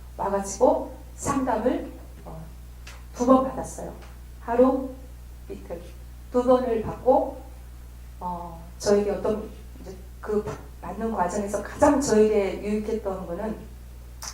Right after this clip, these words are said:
"아, 내가 내 자신을 세우고 지키지 못했구나." 이걸 깨달았어요. 저의 성, 성의 벽이 무너졌었구나.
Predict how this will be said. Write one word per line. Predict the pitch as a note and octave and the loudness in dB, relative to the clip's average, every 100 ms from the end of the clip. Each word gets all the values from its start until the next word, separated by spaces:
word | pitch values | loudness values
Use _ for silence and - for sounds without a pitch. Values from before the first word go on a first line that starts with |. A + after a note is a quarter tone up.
| - | -6
"아, | - G#3+ A#3+ B3+ A3+ - - - - - - | -2 -2 0 -2 -2 -6 -12 -16 -16 -16 -4
내가 | A#3 A#3+ C4+ D4 - - - | 0 2 2 -2 -4 -12 -14
내 | - A3+ C4+ | 2 6 6
자신을 | C4+ - G#3+ A3 C4 C4+ D4+ - - | 4 -2 -4 0 0 2 2 0 -8
세우고 | - - D4+ D4+ C#4+ B3+ D4+ F4 - - - | -10 -4 0 2 4 6 6 4 -2 -10 -4
지키지 | - B3+ C4+ C#4 C#4 C#4 | -2 0 0 0 0 0
못했구나." | - G3 - D#4+ D4 C4+ C4 C4 C4 B3 - - | -2 -2 -2 -2 -4 0 2 4 2 2 -2 -2
이걸 | B3+ C#4 - - | 2 2 2 0
깨달았어요. | - G#3 F#3 - E3+ - - - - - | -2 -2 -2 -6 -6 -8 -12 -16 -16 -8
저의 | - A3+ A#3+ | 8 12 12
성, | A#3 - D4 D4+ D4 - | 10 4 2 2 -2 -4
성의 | - D4+ D4+ D#4 E4 - - | 6 8 10 6 2 -2 4
벽이 | G#3 G#3 G#3 D4 C#4+ - | 8 8 6 0 -2 -4
무너졌었구나. | F#3 A3 B3+ A#3 - G#3+ - F3 E3 E3 | 0 4 6 4 2 -4 -8 -10 -8 -10